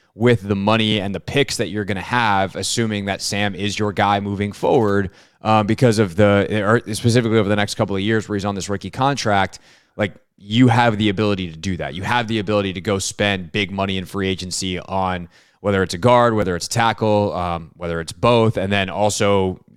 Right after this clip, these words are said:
get, drafting someone high, uh, in, in April to, to fill out that line. So, like, they should invest in the O-line and take it from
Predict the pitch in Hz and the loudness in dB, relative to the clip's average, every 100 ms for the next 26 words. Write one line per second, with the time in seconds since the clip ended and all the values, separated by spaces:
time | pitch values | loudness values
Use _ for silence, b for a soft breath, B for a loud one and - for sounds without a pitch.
0 | _ - 120 95 104 98 104 98 101 95 | _ -4 -2 0 0 0 -2 -4 -2 -4
1 | 85 101 98 92 90 - b b - 101 | 0 2 4 2 -2 -8 b b 0 2
2 | 98 95 - 101 98 95 - 101 98 95 | 4 0 -4 -6 -4 -6 -6 -4 -2 -2
3 | 95 92 87 85 - 98 90 82 _ - | -2 -2 -2 -6 -2 0 -2 -6 _ -10
4 | 98 90 - 113 101 92 90 92 80 92 | -8 -8 -2 2 6 4 2 0 0 -4
5 | 78 113 107 - b b - 123 147 - | -2 0 0 -2 b b -4 0 0 0
6 | - - 151 117 98 90 - - 113 101 | -2 4 6 6 4 0 -8 -6 -6 0
7 | 113 104 110 101 98 98 92 95 120 139 | 0 0 -2 -2 0 0 2 2 2 0
8 | 113 101 127 120 120 104 - 113 110 104 | -6 -4 0 0 0 -2 -2 2 2 2
9 | 98 | -2